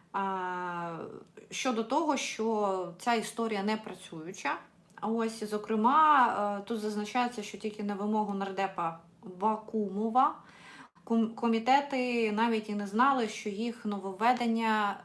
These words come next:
не працюють. Цікаво. Е, значить, е, тут яка історія? А, пан Бужанський, це, це член Комітету Верховної Ради з питань правоохоронної діяльності, з-, наголосив, що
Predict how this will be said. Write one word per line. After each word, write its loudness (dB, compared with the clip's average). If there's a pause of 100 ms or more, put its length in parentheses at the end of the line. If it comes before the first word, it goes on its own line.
не -2
працюють. -12 (2000)
Цікаво. -4 (340)
Е, -4
значить, -2
е, 0
тут -6
яка 4
історія? -2 (1400)
А, -6 (100)
пан 4
Бужанський, -4
це, -10 (160)
це -4
член -4
Комітету -6
Верховної -6
Ради -4
з -14
питань -8
правоохоронної -6
діяльності, -6
з-, -6
наголосив, -4
що -6